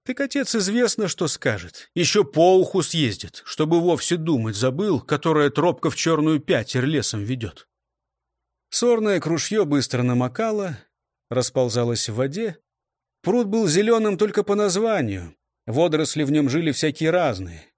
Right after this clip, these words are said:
Красная першилка, чтобы сушить ее и размалывать вместо перца.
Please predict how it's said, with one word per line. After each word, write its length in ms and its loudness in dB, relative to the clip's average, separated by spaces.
Красная 540 2
першилка, 880 0
чтобы 320 -4
сушить 500 -6
ее 220 0
и 80 2
размалывать 640 0
вместо 340 -2
перца. 560 -4